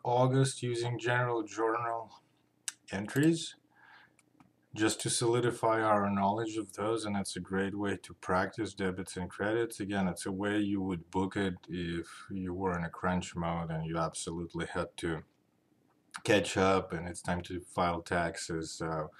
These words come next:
to save time, you would probably bypass all the interfaces and just, uh, go with general journal entries. So let's, let's do one more month using that to solidify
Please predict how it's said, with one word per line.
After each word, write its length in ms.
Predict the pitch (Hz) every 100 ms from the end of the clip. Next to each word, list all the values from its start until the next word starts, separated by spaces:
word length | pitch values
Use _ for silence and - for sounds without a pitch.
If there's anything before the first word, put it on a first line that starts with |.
| - - - -
to 100 | 90
save 500 | - 98 90 92 -
time, 420 | 98 92 87 87
you 160 | 85 85
would 160 | 82
probably 360 | - 95 87 85
bypass 680 | - 87 85 92 85 82 87
all 160 | 82
the 100 | 82
interfaces 760 | 80 78 80 - 80 73 82 80
and 180 | 78 78
just, 520 | 78 73 - - -
uh, 320 | 76 73 71 - - - -
go 220 | 85 85 80
with 220 | 80 80
general 320 | 82 78 78
journal 340 | 80 78 78
entries. 300 | 80 - 87
So 180 | - 120
let's, 340 | 120 131 - 147
let's 200 | 139 127
do 160 | 160
one 180 | 139 127
more 160 | 127 104
month 420 | 92 92 113 -
using 320 | 127 139 143
that 400 | 156 170 170 -
to 100 | -
solidify 840 | 107 - 107 101 95 98 92 92